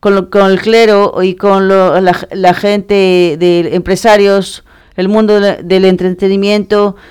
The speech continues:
eso es lo que me ha permitido, sí, dirigiendo nuestro grupo de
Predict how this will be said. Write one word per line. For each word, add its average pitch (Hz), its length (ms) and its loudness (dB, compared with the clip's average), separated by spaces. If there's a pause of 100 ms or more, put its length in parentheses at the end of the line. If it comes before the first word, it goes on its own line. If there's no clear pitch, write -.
(180)
eso 208 320 0
es 226 120 0
lo 190 200 0
que 226 100 2
me 226 80 2
ha 226 60 2
permitido, 226 680 2
sí, 226 160 -4
dirigiendo 214 500 0
nuestro 190 760 0 (480)
grupo 196 600 0 (240)
de 175 640 0